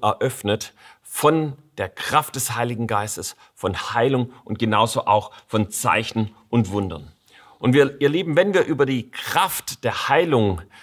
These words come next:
äh, des Heiligen Geistes sprechen, ja, dann gibt sie uns so viel. Es gibt uns Autorität über den Feind, es gibt uns Gebetserhörung, Schutz und vieles andere mehr. Aber diese Kraft des Heiligen Geistes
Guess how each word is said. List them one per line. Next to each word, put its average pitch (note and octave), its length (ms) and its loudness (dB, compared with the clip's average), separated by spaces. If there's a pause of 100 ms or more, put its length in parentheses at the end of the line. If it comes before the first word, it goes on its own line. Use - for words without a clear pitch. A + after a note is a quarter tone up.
(160)
äh, A2+ 140 0
des A2+ 220 -4
Heiligen C#3 360 2
Geistes C#3+ 440 0
sprechen, D3 680 0
ja, B2 260 0 (220)
dann B2+ 320 2 (300)
gibt C#3+ 200 -2
sie C3+ 140 0
uns B2+ 240 2
so B2 140 2
viel. G#2 380 -2 (220)
Es - 160 -8
gibt B2 220 -4
uns - 340 -2
Autorität C3+ 840 0
über G#2+ 200 -8
den A2 180 -2
Feind, A#2 440 -2
es - 240 -6
gibt - 260 -4
uns A2 180 -4
Gebetserhörung, G#2 1000 -4
Schutz - 560 -4 (240)
und A2 180 -2
vieles A#2+ 560 -2
andere G#2 280 -6
mehr. E2+ 200 -14 (640)
Aber D#3 440 4 (340)
diese D3+ 480 0 (260)
Kraft - 580 -4 (280)
des - 240 -4
Heiligen A2 320 0
Geistes A2 400 -4